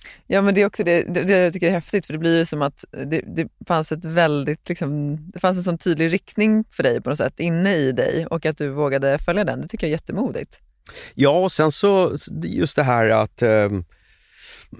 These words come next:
Speaker 2: många känner nog till mig idag lite som någon som var en, ehm, jag är nästan idag en Kiss-kännare. Eh, <laughs> jag skriver förord till folk som skriver böcker om Kiss som är orakel och de frågar mig om jag kan författa förordet. Men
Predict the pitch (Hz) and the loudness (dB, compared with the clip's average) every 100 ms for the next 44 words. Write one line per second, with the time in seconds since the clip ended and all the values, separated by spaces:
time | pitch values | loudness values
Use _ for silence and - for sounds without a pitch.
0 | 156 151 139 131 135 127 131 120 110 - | 4 6 6 4 2 2 2 2 2 0
1 | 117 104 101 95 92 107 107 101 101 95 | 0 2 4 2 2 0 2 2 2 0
2 | 98 - 98 98 98 95 101 95 90 104 | -2 0 0 2 2 0 0 0 2 2
3 | 95 95 92 92 90 85 76 95 98 110 | 2 2 2 0 0 -2 -2 2 4 4
4 | 98 - 95 92 87 85 - - 120 - | 2 0 0 2 0 -2 -4 -4 -2 -2
5 | - - - - - 131 147 110 85 80 | -2 -4 -2 0 2 2 2 2 0 -2
6 | - - 95 90 87 87 - - 104 - | -6 -2 0 2 2 0 -2 -4 -4 -2
7 | 117 104 - - 113 98 117 117 104 104 | -2 -2 -2 2 2 4 2 2 -2 -4
8 | 95 87 90 - 90 87 87 104 _ 101 | -2 -2 -2 -2 0 0 0 -2 _ 0
9 | 87 82 - - - 107 - 104 95 - | 0 -2 -8 -8 -2 0 2 0 0 0
10 | 98 92 87 85 82 107 87 107 127 - | 0 0 2 0 2 2 4 4 2 0
11 | - 82 78 80 87 90 87 85 98 101 | -2 -2 -2 -2 -2 0 0 2 2 2
12 | 87 82 - 82 - 85 87 - 85 98 | 0 -2 -2 -4 -4 -4 -4 -4 -2 0
13 | 92 98 90 - 107 95 | 0 0 -2 0 0 0